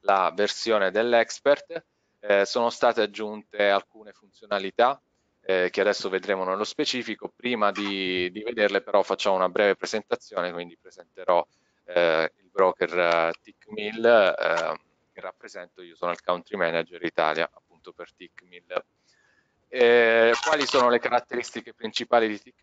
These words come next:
mille? S-, è un broker non dealing desk con commissioni tra le più basse del settore, spread a partire da zero.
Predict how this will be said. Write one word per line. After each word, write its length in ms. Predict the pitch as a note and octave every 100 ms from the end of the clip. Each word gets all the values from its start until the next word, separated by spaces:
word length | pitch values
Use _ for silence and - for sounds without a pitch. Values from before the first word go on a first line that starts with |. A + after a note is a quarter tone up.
| _
mille? 260 | E3 E3+ D#3+
S-, 220 | - - _
è 100 | A2
un 100 | G#2+
broker 420 | A#2+ C3 A2 -
non 180 | C3+ A#2+
dealing 280 | A#2+ C3 D3
desk 300 | C#3+ C3 -
con 260 | G#2+ _ _
commissioni 540 | A#2 A2+ A2 A#2+ G#2
tra 120 | -
le 120 | A2 -
più 160 | A#2+
basse 300 | - G2 -
del 100 | G#2+
settore, 420 | - D3 - G2+
spread 300 | G2+ - G2
a 80 | F#2+
partire 420 | - F#2+ - F#2
da 140 | E2+ F#2
zero. 400 | _ E2 D#2+